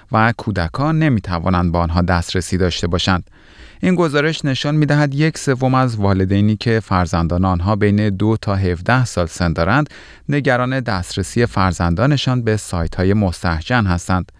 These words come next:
این تحقیق در حال بررسی الگوبرداری از سیستم‌های موجود در کشور انگلیس برای مشخص کردن سن واقعی افرادی است که به این سایت‌ها مراجعه می‌کنند.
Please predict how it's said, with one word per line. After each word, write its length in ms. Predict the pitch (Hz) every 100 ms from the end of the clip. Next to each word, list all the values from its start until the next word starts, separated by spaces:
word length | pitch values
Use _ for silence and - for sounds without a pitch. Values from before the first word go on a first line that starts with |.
| - - - -
این 120 | 135
تحقیق 600 | 131 120 104 101 151 160
در 240 | 135 123 113
حال 240 | 110 135
بررسی 640 | 127 110 95 90 - - 135
الگوبرداری 880 | 120 95 104 95 87 85 92 107
از 140 | 123 110
سیستم‌های 600 | - 98 - 90 87 107
موجود 440 | 104 92 - 113
در 200 | 104 101
کشور 440 | 98 95 - 95 98
انگلیس 560 | 101 90 95 120 160 - - - -
برای 260 | 143 147 143
مشخص 580 | 131 - 107 107 98
کردن 460 | - 104 92 110 139
سن 320 | - 127 120
واقعی 500 | 120 104 90 92 98
افرادی 520 | 107 85 - 147 147
است 140 | 139 -
که 100 | 110
به 100 | 98
این 100 | 95
سایت‌ها 460 | - 90 82 107
مراجعه 480 | 107 92 87 80 92
می‌کنند. 520 | 90 85 92 92 87